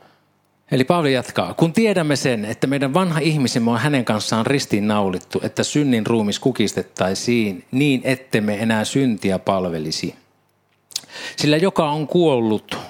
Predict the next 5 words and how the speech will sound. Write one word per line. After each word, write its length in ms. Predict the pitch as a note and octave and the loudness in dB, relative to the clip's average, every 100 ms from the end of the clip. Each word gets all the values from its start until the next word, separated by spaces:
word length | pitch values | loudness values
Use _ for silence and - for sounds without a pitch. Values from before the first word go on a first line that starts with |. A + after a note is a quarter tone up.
| - | -6
se 120 | - | 0
on 220 | B2 B2+ | 2 4
vanhurskautunut 1120 | D3+ D#3+ B2+ A2+ - - A2+ G#2 - F#2+ - - | 2 2 2 0 -2 0 0 0 -2 -4 -4 0
pois 400 | G#2 F#2+ - - | 0 0 -2 -2
synnistä. 600 | G#2 F#2 D#2+ - - | -2 -2 -6 -8 -8